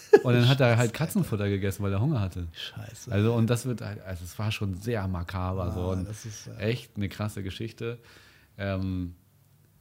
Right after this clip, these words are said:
Speaker 1: und, äh, ja, in dem Zuge, wie viele Leute das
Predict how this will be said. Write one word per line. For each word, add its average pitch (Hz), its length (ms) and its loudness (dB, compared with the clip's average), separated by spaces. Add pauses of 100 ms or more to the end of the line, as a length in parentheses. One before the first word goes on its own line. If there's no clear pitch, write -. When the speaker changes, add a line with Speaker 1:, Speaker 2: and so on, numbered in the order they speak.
(340)
Speaker 1:
und, 95 520 -4
äh, 87 460 -6 (240)
ja, 95 120 -6
in 95 120 -6
dem 95 180 -4
Zuge, 107 540 -2 (240)
wie 101 240 -8
viele 101 160 -8
Leute 104 420 0
das 92 180 -4